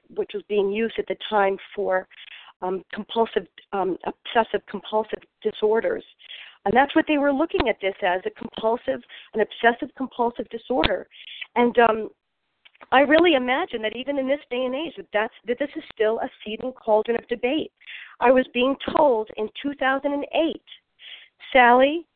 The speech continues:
you can't be black and white. You have to go through therapy and develop a healthy attitude, have a healthy relationship with food." I was told to, be, you know, to work on having this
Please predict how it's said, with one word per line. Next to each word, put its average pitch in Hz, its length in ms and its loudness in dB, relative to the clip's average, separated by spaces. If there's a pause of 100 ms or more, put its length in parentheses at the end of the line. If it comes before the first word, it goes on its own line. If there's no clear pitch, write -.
(500)
you 220 120 -10 (120)
can't 269 220 4
be 320 80 0
black 262 440 0
and 330 200 -4
white. 208 340 -4
You 208 120 -16 (120)
have 240 280 -4
to - 80 -10
go 247 300 0
through 349 220 -10
therapy 240 540 -2 (300)
and 196 100 -10
develop 226 440 2
a 180 80 -4 (140)
healthy 415 360 2
attitude, 359 680 -4 (300)
have 269 260 0
a 226 100 2
healthy 453 580 -2
relationship 427 1000 -2
with 269 240 -10 (160)
food." 330 340 -2 (420)
I 269 160 6
was 285 80 -6 (120)
told 359 380 0
to, 277 220 -4 (360)
be, - 180 -8
you 269 100 2
know, 247 100 6 (120)
to 233 60 -4
work 262 420 0
on 330 180 0
having 254 340 -2
this 208 120 -2